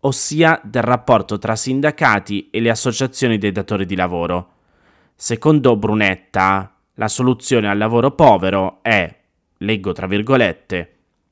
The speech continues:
"contrattazione, contrattazione, contrattazione".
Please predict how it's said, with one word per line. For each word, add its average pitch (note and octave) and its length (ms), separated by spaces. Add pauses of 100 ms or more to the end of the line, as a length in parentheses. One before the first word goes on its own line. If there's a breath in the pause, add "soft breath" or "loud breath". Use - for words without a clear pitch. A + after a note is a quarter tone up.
(280)
"contrattazione, C#3 1040 (220)
contrattazione, C3+ 1080 (280)
contrattazione". F#2 1040